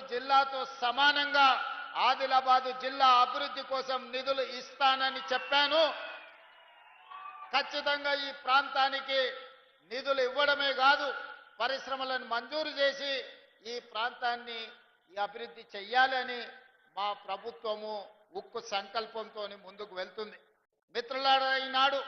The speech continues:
ప్రారంభించుకున్న చనాక కొరాట కావచ్చు, లేకపోతే సదర్మట్ బ్యారేజ్ కావచ్చు, ఈ ప్రాజెక్టులన్నీ కూడా పది సంవత్సరాలలో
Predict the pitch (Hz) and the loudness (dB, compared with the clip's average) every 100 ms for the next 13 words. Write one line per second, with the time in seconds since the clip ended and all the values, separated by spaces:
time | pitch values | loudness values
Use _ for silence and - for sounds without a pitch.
0 | - - - _ - 233 269 277 269 269 | -8 -16 -20 _ -2 2 4 2 -4 -8
1 | 262 269 262 262 247 254 269 262 262 254 | -10 -8 -8 -2 0 2 2 0 -2 0
2 | 254 269 262 254 254 277 277 277 262 - | 2 4 4 4 4 4 2 -2 -6 -8
3 | - _ _ 180 262 262 262 262 254 - | -18 _ _ -4 -2 -2 -6 -4 -4 0
4 | 240 262 269 269 269 247 262 269 262 254 | 0 0 2 2 2 4 4 2 0 2
5 | 269 277 269 277 247 - - _ 220 262 | 4 2 -2 -6 -6 -10 -20 _ -10 -8
6 | 262 240 262 285 269 269 262 254 277 277 | -4 2 2 2 -4 -4 -2 -2 -2 -4
7 | 269 262 269 - - - - _ 214 247 | 0 6 6 4 -2 -12 -18 _ -4 -4
8 | 262 254 262 277 277 269 269 269 269 | -2 -2 -2 -4 2 4 4 2 0